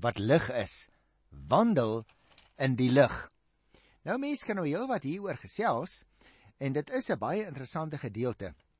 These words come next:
So laat ek net oorsigtelik ietsie sê voordat ons begin met hierdie spesifieke gedeelte, liewe luisteraar. As ek dit moes saamvat,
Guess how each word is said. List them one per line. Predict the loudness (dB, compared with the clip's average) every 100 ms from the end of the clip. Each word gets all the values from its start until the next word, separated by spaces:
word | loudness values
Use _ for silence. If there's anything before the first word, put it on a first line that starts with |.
| _ _ -20 -12
So | -2 2
laat | 2 -2
ek | -4
net | -4
oorsigtelik | -2 -4 -2 -4 -4 -6
ietsie | -6 -6 -4
sê | 0 2 0 -4 -20 _
voordat | -6 4 6 6
ons | 0 -4
begin | -4 -2 -2 -2 -6 _ _
met | -2 0
hierdie | 2 2 0
spesifieke | -2 -4 -4 -2 -2 2 0 -2 _ _
gedeelte, | -6 -2 2 0 -2 -10 -12 _ _ _ -10
liewe | -6 -4
luisteraar. | -2 -4 -6 -8 -10 -18 _ _ _ _ _ _ _ -10
As | -6
ek | -4 -4 -2
dit | -2
moes | 2
saamvat, | 4 4 4 2 0